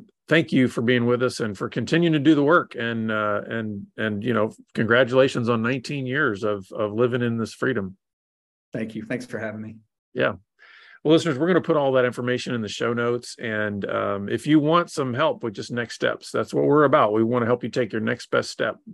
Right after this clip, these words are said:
Speaker 1: uh, no matter where that's gonna take you in terms of resources or, or who you need to be connected with. We don't care. We just wanna help you take your next best step. So please reach out to us. And, uh, we're glad you've been here. And we look forward to seeing you back here again next time on the Pure Sex Radio program.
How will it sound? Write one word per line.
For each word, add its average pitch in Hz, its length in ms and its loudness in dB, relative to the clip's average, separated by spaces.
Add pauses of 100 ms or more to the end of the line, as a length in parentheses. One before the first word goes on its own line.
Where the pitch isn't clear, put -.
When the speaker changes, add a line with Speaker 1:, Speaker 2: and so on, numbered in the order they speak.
Speaker 1:
uh, 107 260 -2
no 107 120 0
matter 110 240 2
where 123 260 4
that's 127 240 2
gonna 123 180 0
take 131 300 -2
you 127 180 0
in 113 100 0
terms 117 320 -4
of 104 220 -2 (460)
resources 143 720 2
or, 110 400 0
or 110 240 -4
who 151 160 -2
you 143 100 -2
need 139 160 -4
to 123 60 -8
be 123 100 -8
connected 131 400 -6
with. 127 220 -2
We 160 100 4
don't 135 240 0
care. 110 240 0
We 127 140 -4
just 135 180 -8
wanna 120 180 -6
help 120 220 -4
you 117 300 -8
take 120 200 -4
your 117 120 -2
next 113 240 -2
best - 180 0
step. 127 300 0 (420)
So - 140 0
please 147 280 2
reach 127 220 0
out 143 200 2
to 151 140 0
us. 151 280 -2
And, 110 360 -4
uh, 104 120 -2
we're 110 100 0
glad 123 240 2
you've 127 80 -2
been 127 140 -2
here. 147 240 0
And 123 80 -2
we 117 60 -2
look 123 140 -4
forward 127 140 -6
to 113 80 -8
seeing 123 140 -4
you 117 40 -2
back 117 200 -2
here 127 100 -4
again 113 180 -4
next 117 200 -4
time 113 260 -4
on 104 80 -6
the 101 60 -6
Pure - 180 -6
Sex 117 240 -6
Radio 107 260 2
program. - 440 -6